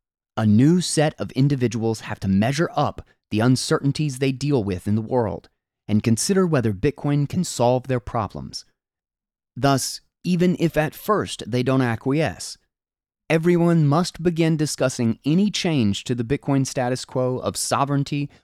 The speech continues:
requiring a full node and custody of private keys through the lens of Bitcoin or shitcoin.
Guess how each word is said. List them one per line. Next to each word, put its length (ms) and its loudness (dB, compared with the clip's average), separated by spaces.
requiring 600 0
a 100 -4
full 320 0
node 440 2
and 200 -2
custody 480 -2
of 160 -6
private 380 -2
keys 460 -4
through 120 -4
the 120 2
lens 580 0
of 180 -6
Bitcoin 640 -4
or 140 -6
shitcoin. 640 -8